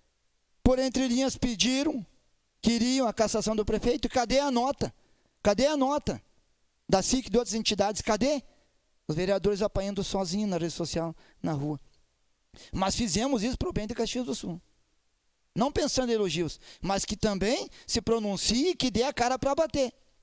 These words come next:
Não deixe pra dezoito, vinte vereadores aqui também levar a crítica. Mas eu saio na rua e tenho meus argumentos por que que eu votei.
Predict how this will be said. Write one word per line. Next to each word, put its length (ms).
Não 220
deixe 300
pra 180
dezoito, 580
vinte 300
vereadores 480
aqui 320
também 240
levar 200
a 40
crítica. 440
Mas 200
eu 100
saio 200
na 100
rua 220
e 20
tenho 240
meus 120
argumentos 380
por 140
que 120
que 80
eu 60
votei. 340